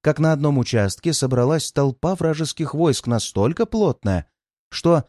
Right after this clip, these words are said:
с трудом можно было отыскать место для падения яблока. «Доминотерна! Они сейчас прорвут первый рубеж!»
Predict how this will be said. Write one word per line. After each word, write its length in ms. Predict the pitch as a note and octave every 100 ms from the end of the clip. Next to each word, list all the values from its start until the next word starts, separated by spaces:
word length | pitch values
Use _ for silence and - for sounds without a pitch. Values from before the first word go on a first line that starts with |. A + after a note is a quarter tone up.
| _
с 120 | -
трудом 340 | - F3+ F3 E3
можно 320 | D3+ C3+ D3
было 240 | C#3+ D3
отыскать 480 | C3+ C#3+ - D3+ C3
место 420 | D3 F3+ B2 -
для 160 | A#2 C3+
падения 500 | C#3+ B2+ D3 C#3+ D3
яблока. 760 | C3 G2 D#2+ E2+ - C#2 B1 - _ _ _ _ _ _ _ _ _ _ _ _ _ _ _ -
«Доминотерна! 880 | B2+ D#3 F#3+ G3+ A3+ G3+ D3 G2+ - _ _ -
Они 240 | C#3+ F#3+
сейчас 360 | G3 F#3 G3 -
прорвут 560 | D3 F3+ E3+ A3+ -
первый 320 | F3 G#3 F#3+
рубеж!» 500 | G#3 G#3 D#3+ - -